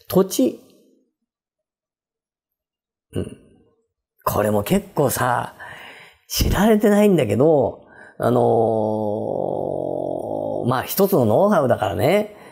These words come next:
えー、まあ、チャンネル登録、登録者数も増えたから、あの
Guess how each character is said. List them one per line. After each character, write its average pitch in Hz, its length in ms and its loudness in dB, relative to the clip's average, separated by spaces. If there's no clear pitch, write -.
え 101 1080 -2
ー、 107 60 -4
ま 117 280 -2
あ、 - 60 -10
チ - 120 -4
ャ - 20 2
ン 151 60 4
ネ 151 60 4
ル 151 60 -2
登 156 140 4
録、 156 320 -2
登 147 140 4
録 156 100 2
者 156 140 0
数 131 60 2
も 107 100 2
増 127 80 4
え 131 40 2
た 120 80 0
か 113 120 0
ら、 104 240 -2
あ 110 120 -2
の 113 100 2